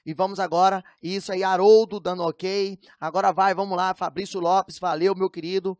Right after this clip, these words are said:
Tem aí a galera, eu gostaria que vocês pudessem me dizer de onde vocês estão falando, tá? A Kátia tá aqui, muito bem.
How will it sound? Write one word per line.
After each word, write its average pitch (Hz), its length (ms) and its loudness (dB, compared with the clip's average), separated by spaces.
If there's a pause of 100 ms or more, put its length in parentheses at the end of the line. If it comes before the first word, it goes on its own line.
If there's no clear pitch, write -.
(340)
Tem 185 180 -6
aí 180 360 -8 (880)
a 180 80 -6
galera, 170 260 -2
eu 202 120 0
gostaria 233 340 0
que 208 80 -16
vocês 226 260 -6
pudessem 220 380 -4
me 220 100 -10
dizer 185 440 -8 (280)
de 185 80 -10
onde 220 200 -2
vocês 220 340 -6
estão 226 240 -6
falando, 185 420 0
tá? 185 240 -2 (200)
A 165 120 -4
Kátia 190 680 -4 (180)
tá 143 80 -8
aqui, 190 400 -10 (280)
muito 165 320 -6
bem. 180 420 -8